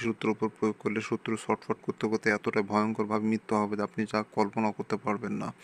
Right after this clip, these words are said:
সে তো অনেক সময় দেখা যায় যে শত্রু অনেক বেড়ে যায়, শত্রুর সাথে পেরে উঠা যায় না, তখন এই বাণ-, মরণবাণটি প্রয়োগ করবেন, ওই শত্রু নিমিষেই জব্দ হয়ে যাবে এবং শেষ হয়ে যাবে।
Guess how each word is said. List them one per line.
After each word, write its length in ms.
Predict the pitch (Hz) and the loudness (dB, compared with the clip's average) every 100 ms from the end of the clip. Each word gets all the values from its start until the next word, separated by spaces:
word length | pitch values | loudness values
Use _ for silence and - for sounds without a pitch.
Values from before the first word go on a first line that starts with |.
| - - - - - | -12 -10 -12 -14 -10
সে 140 | - | -4
তো 80 | - 117 | 2 4
অনেক 220 | 117 120 | 4 2
সময় 320 | - 117 117 | 0 2 2
দেখা 220 | 110 110 107 | 2 2 4
যায় 160 | 110 | 2
যে 100 | 107 | 2
শত্রু 340 | 110 113 - 113 | 0 -2 0 0
অনেক 180 | 107 107 104 | 2 0 2
বেড়ে 180 | 110 | 2
যায়, 180 | 101 104 - | 2 0 0
শত্রুর 300 | 110 - 107 | -2 -2 -2
সাথে 200 | 113 - - | -4 -4 0
পেরে 140 | 110 | 2
উঠা 200 | 107 107 | 4 2
যায় 180 | 104 101 | 2 0
না, 120 | 104 | 0
তখন 240 | 104 110 113 | 0 0 2
এই 80 | 110 104 | 2 2
বাণ-, 200 | 107 104 | 2 0
মরণবাণটি 560 | 104 107 107 107 104 | 0 0 0 -2 -2
প্রয়োগ 240 | 107 110 104 | -4 -2 -2
করবেন, 260 | - 117 110 - - - - | -2 -2 -2 -6 -14 -16 -4
ওই 80 | 117 | -2
শত্রু 340 | - 117 - 113 | 0 -2 0 2
নিমিষেই 420 | 110 113 107 117 104 | 4 4 4 2 4
জব্দ 200 | 110 107 | 2 2
হয়ে 160 | 110 107 | 2 4
যাবে 200 | 107 110 | 4 2
এবং 260 | 107 110 117 | 0 -2 -2
শেষ 200 | - 110 - | 0 0 2
হয়ে 120 | 101 | 2
যাবে। 220 | 104 | 2